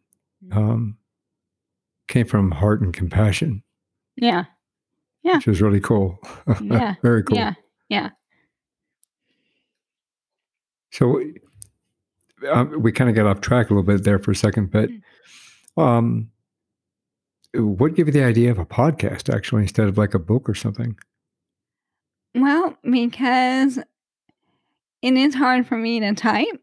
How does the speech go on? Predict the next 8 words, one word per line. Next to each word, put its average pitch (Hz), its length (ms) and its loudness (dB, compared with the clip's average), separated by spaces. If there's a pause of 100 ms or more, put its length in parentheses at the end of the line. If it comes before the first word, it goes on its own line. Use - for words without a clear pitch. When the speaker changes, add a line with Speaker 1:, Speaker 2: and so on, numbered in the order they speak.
(140)
Speaker 1:
because 233 520 0
my 208 420 0
fingers 233 920 0 (520)
don't - 360 -4
move 226 480 -4
that 233 240 -4
well. 226 640 -2 (960)
Although, 247 920 2